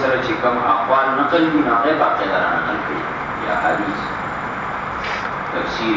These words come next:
ابن مسعود په نوم باندې، تفسیر حسن بصري په نوم باندې، هغه یې هغه اقوال، احادیث، آثار را جمع کوي. نو تفسیر د قرآن په احادیثو سره، ابن کثیر زیات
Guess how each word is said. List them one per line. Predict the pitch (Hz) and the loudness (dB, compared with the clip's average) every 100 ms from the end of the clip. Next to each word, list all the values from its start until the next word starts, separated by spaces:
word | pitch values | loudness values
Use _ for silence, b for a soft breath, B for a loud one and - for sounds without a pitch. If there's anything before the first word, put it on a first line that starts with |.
| 104 | 4
ابن | 95 95 - | 4 2 2
مسعود | - 113 113 - | 0 0 -2 0
په | 95 | 0
نوم | 95 92 | 0 0
باندې، | 90 82 87 82 82 85 | 2 2 0 0 -2 -2
تفسیر | 85 - 110 156 - - - - - | -2 -2 0 0 0 -4 -6 -6 -2
حسن | - - 92 95 | -2 0 -2 0
بصري | 92 - - - | 0 0 -2 0
په | 76 | 0
نوم | - - | 0 2
باندې، | - - - - - - - - | 2 2 -2 -4 -6 -6 -6 0
هغه | 101 104 | 2 2
یې | 104 | 4
هغه | - - | 4 4
اقوال، | - - 113 - - | 2 2 4 4 2
احادیث، | - - - 95 92 - | 2 2 0 -2 -2 0
آثار | - - - | 0 2 2
را | 71 | 0
جمع | 71 - 73 - | -2 -2 -2 -4
کوي. | - - - - - - - - - - - - - - - - - - - - - - - - 247 | -4 -6 -6 -6 -6 -6 -6 -6 -4 -4 -4 -4 -4 -6 -6 -6 -6 -6 -4 -6 -4 -4 -4 -4 -2
نو | 247 233 | 0 2
تفسیر | 247 - - - 196 196 | 2 2 0 -2 0 2
د | 156 117 | 2 4
قرآن | 131 139 151 143 | 4 4 4 4
په | 107 | 2
احادیثو | - - - - - - - | 4 2 0 -2 -4 -4 -4
سره، | - - - 101 | -2 -2 -2 -2
ابن | 101 113 127 | 0 2 2
کثیر | 131 160 165 - - 104 | 0 2 2 2 -4 0
زیات | 117 117 | 2 4